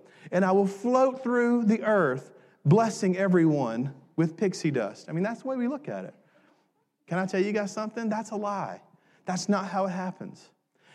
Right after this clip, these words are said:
Do you know why it's not how it happens? It's not because God doesn't want that to happen for us. You know why it happens? It doesn't happen that way because we have an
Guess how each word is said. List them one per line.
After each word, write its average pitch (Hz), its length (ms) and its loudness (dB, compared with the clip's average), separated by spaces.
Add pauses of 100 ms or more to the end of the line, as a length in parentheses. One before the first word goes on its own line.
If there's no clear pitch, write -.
Do 214 80 0
you 247 40 2
know 254 120 2
why 170 280 2
it's 196 180 -8
not 190 140 -4
how 190 160 -2
it 190 80 -2
happens? 190 480 -4 (560)
It's 170 180 0
not 208 160 0
because 196 300 0
God 170 260 0
doesn't 160 300 -2
want 151 300 -4
that 107 180 -8
to - 80 -14
happen 110 320 -12
for 101 220 -8
us. 120 240 -12
You 233 40 -8
know 262 80 -8
why 220 200 -6
it 202 60 -6
happens? 202 420 -6 (320)
It 185 100 6
doesn't 233 280 2
happen 208 340 -2
that 139 160 -2
way 147 180 -2
because 165 440 -2 (440)
we 214 300 2
have 208 300 0
an 156 180 0